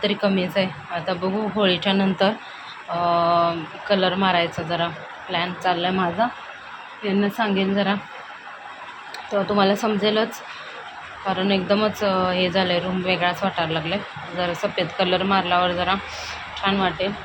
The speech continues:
तर मग माझ्याकडं हाय टाइम, तर आता हे करून घेते. गौरांशला टीव्ही लावून दिले, तर काय आलंय का, काय केलं काय माहिती. मी आणि, अं, प्रेग्नन्सीमध्ये आता ना मी,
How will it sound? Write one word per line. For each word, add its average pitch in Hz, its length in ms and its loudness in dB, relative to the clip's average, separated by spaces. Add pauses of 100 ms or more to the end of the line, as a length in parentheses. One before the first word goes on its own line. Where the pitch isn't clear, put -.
(360)
तर 190 80 -4
मग 185 180 0 (280)
माझ्याकडं 185 360 2
हाय 208 240 4
टाइम, 240 280 4 (180)
तर 196 100 0
आता 185 200 0
हे 185 180 0
करून 180 360 2
घेते. 185 260 2
गौरांशला 180 640 0
टीव्ही 185 300 2
लावून 185 240 2
दिले, 175 240 2 (1000)
तर 175 100 -6
काय 170 300 -4
आलंय 175 360 0
का, 165 140 -10
काय 160 240 -8
केलं 175 300 -8
काय 175 220 -8
माहिती. 165 320 -8 (960)
मी 214 300 2
आणि, 214 520 4 (240)
अं, 185 540 6
प्रेग्नन्सीमध्ये 208 840 2
आता 190 340 2
ना 202 140 2
मी, 208 260 2